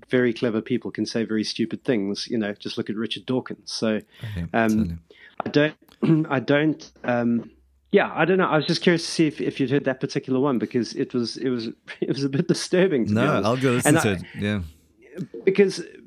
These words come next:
Speaker 1: because also, like, I, I guess I am part of that man revolution that's taking place, you know? Like,
Speaker 2: Right.
Speaker 1: you know, I have a beard, I do judo, I, I drink beer and whiskey and smoke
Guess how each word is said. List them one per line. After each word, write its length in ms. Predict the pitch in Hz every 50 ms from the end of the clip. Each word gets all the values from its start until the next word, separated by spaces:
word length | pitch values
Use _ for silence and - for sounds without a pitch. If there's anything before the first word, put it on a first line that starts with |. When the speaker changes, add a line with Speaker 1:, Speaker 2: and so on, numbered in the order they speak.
| - - - - - - - 170 156
Speaker 1:
because 260 | 170 175 - 185 165
also, 320 | 190 220 233 220 - 143 117
like, 260 | 113 110 110 - - -
I, 140 | 127 135 - -
I 60 | 139 143
guess 340 | 123 117 160 180 170 - -
I 200 | - 135 139 135
am 280 | 139 143 147 139 139
part 380 | - - - 131 123 123 - -
of 160 | 120 104 92
that 300 | 110 110 104 101 - _ _ _ _ _ _ _ -
man 300 | 113 120 120 120 120 110
revolution 560 | 110 113 98 110 107 113 117 110 - 107 95
that's 220 | 95 90 - -
taking 320 | - - 98 - 101 95 -
place, 440 | - 92 - - - - - - _ -
you 80 | 113 107
know? 220 | 101 95 95 101 - _ - - - - - - - - - - _ _ -
Like, 180 | 120 113 104
Speaker 2:
Right. 180 | 87 90 90 90 - - - -
Speaker 1:
you 80 | - 131
know, 80 | 117 110
I 60 | 110
have 80 | 101
a 40 | 98
beard, 500 | 85 131 139 139 139 139 143 127 127 120 -
I 80 | - 110
do 140 | 90 104 95
judo, 720 | 95 - 131 131 123 127 123 120 120 120 117 117 117 120 - _ _ _ _ _ _ _ _ _ _ -
I, 300 | - 104 92 95 101 95 -
I 100 | 104 110
drink 300 | - 120 113 101 - -
beer 340 | 127 131 131 131 131 131
and 200 | 127 120 95 90
whiskey 360 | 107 123 127 - - - 120 113
and 120 | 104 101
smoke 360 | 90 - - 117 113 113 110